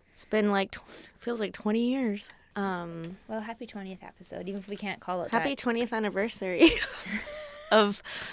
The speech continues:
Speaker 1: our twentieth
Speaker 2: We've
Speaker 1: episode.
Speaker 2: literally known each other longer than twenty years, so that's
Speaker 1: I know we've
Speaker 2: something.
Speaker 1: tried to do this math so many times.
Speaker 2: Well,
Speaker 1: But I can't.
Speaker 2: it's, like, t-, at least twenty-five years.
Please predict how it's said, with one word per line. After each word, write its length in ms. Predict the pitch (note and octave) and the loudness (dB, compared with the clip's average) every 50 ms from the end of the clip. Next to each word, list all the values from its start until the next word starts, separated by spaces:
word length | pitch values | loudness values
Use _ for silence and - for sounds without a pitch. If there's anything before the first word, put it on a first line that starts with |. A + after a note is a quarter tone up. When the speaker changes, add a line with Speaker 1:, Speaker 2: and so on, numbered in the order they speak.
| - - | -10 0
Speaker 1:
our 140 | - G3 G#3+ | 4 4 4
twentieth 460 | G#3 - A#3 A3+ A3 A3 G#3+ G3+ F#3+ - - - F#3 G3 G3+ | 4 4 2 4 4 4 4 2 0 -4 -2 0 0 2 8
Speaker 2:
We've 200 | B3+ C#4+ F4 E4+ | 10 10 10 10
Speaker 1:
episode. 180 | C4+ A3+ G#3 | 8 6 6
Speaker 2:
literally 300 | A3 A3 G#3+ A#3 A#3 A3 | 6 6 8 8 6 6
known 200 | G3+ F#3+ F#3 G3 | 6 6 4 4
each 120 | A3+ A3 G#3 | 4 2 2
other 180 | F3+ F3+ E3+ E3 | 0 0 0 0
longer 260 | E3 D#3+ E3 E3 D#3+ | 0 -2 -2 -2 -6
than 140 | D#3+ E3 E3 | -6 -8 -10
twenty 320 | - - - - - - | -12 -12 -12 -10 -10 -8
years, 280 | - - - - G3+ - | -8 -8 -8 -8 -6 -6
so 440 | - - - - - - - - - - - | -6 -6 -6 -6 -6 -6 -8 -8 -12 -14 -12
that's 200 | - - - - | -12 -12 -4 0
Speaker 1:
I 60 | G#3 | 4
know 100 | A3 A3+ A3+ | 6 6 8
we've 160 | B3 A#3+ A#3 | 8 8 6
Speaker 2:
something. 120 | E3+ - | 4 2
Speaker 1:
tried 200 | - A3+ G#3 G#3 G3+ | 6 6 6 6 6
to 60 | B3 | 4
do 140 | A3 B3 B3 | 0 2 2
this 200 | A#3 B3 A#3 - | 2 0 0 0
math 300 | G#3+ G3+ G3+ G#3 G3+ - - | 0 0 0 0 -2 -4 -6
so 400 | - - - - - - D3+ - | -6 -6 -4 -4 -4 -4 -4 -4
many 240 | - - C2 B1+ | -6 -8 -10 -10
times. 600 | - - - - A1+ G#1+ G#1 - A3+ A3 - - - | -12 -12 -12 -12 -12 -12 -10 -10 -10 -12 -12 -10 -6
Speaker 2:
Well, 320 | - G3+ G3 F#3+ F#3 - - - _ _ _ _ _ _ _ _ _ _ _ _ _ _ - - - - - _ _ _ _ _ | -4 -2 0 0 -2 -4 -6 -12 _ _ _ _ _ _ _ _ _ _ _ _ _ _ -20 -20 -20 -20 -20 _ _ _ _ _
Speaker 1:
But 140 | - A3 G3 | -8 -6 -4
I 80 | F#3 F3+ | -4 -4
can't. 480 | - - - - - - - - - - _ _ _ _ _ _ _ _ _ _ _ _ _ _ _ _ _ | -6 -10 -12 -12 -12 -14 -14 -18 -20 -20 _ _ _ _ _ _ _ _ _ _ _ _ _ _ _ _ _
Speaker 2:
it's, 140 | G#3 F#3+ - | -8 -4 -4
like, 140 | G3+ G#3 - | -6 -6 -6
t-, 100 | - - - | -10 -8 -6
at 40 | G#3 | -4
least 220 | G3 G3 F#3 F3+ - | -2 -2 -2 -2 -4
twenty-five 400 | - F#3 F3+ E3+ - - - - | -8 -10 -10 -10 -10 -10 -10 -10
years. 340 | - - - - - - | -10 -12 -12 -14 -16 -20